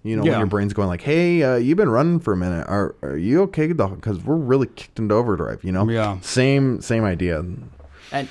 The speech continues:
Speaker 2: I feel like that's, like, the, the point where your brain is like, "Are we gonna, are you gonna stop or are you gonna continue?" And if you choose to continue,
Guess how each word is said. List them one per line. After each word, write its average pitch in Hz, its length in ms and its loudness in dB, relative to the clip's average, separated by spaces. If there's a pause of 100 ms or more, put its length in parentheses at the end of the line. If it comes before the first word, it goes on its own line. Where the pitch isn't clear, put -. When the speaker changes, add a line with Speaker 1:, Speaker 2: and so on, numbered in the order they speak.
Speaker 2:
I 131 100 -2
feel 156 200 0
like 120 220 -2
that's, 117 360 -2
like, 104 280 -6 (760)
the, 113 160 -4 (360)
the 117 100 -2 (220)
point 117 340 0
where 110 120 -2
your 101 120 -2
brain 101 320 -2
is 98 160 -6
like, 95 160 -6
"Are 98 120 -4
we 101 180 -4
gonna, 104 280 -2
are 110 100 -6
you 107 100 -4
gonna 104 180 -4
stop 110 400 0
or 107 40 -4
are 104 60 -2
you 98 140 -4
gonna 98 240 -6
continue?" 92 560 -6
And 107 160 -2
if 104 160 -4
you 104 60 -10
choose 135 300 0
to 110 100 -2
continue, 98 720 -2